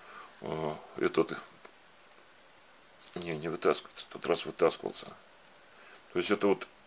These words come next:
он вытаскивается сам по себе, вот этот, вот этот вот гвоздь, он вытаскивается.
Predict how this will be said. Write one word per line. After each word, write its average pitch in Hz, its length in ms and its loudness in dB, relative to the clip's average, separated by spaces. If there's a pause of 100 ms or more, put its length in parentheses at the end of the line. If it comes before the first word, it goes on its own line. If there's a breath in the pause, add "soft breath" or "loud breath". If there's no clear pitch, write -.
(120)
он 98 180 6
вытаскивается 95 640 6
сам 82 200 6
по - 60 -10
себе, 78 280 2
вот 73 160 4
этот, - 180 -4 (720 loud breath)
вот 82 400 -2
этот 82 140 6
вот 78 240 0 (760 soft breath)
гвоздь, 104 360 6
он 87 140 0
вытаскивается. 76 760 6